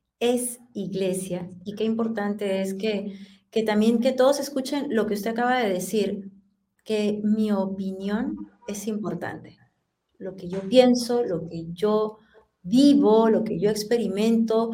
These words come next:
mi aportación va a ser escuchada, va a ser tomada en cuenta, y eso va a hacer que, pues, nuestra iglesia siga viva, ¿no?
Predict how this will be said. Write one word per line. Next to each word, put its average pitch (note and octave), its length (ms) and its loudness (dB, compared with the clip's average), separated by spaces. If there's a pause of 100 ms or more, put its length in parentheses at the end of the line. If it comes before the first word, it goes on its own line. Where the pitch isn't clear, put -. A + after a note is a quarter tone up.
(240)
mi A#3+ 340 8
aportación G3 1400 0 (100)
va G3+ 80 -2
a G3+ 40 -10
ser A#3 200 0
escuchada, A#3 760 0
va G#3 80 -2
a G#3 60 -4
ser A3+ 220 -4
tomada G#3 280 0
en G3 140 -4
cuenta, A3+ 640 0 (480)
y A3 140 2
eso A#3+ 340 0
va A3+ 140 2
a B3 100 -2
hacer B3 360 -2
que, A#3+ 520 -4 (480)
pues, G3 420 -2 (120)
nuestra G3 500 -4
iglesia A3 800 -4 (960)
siga A3+ 480 0 (1040)
viva, G3+ 540 4
¿no? E3 320 0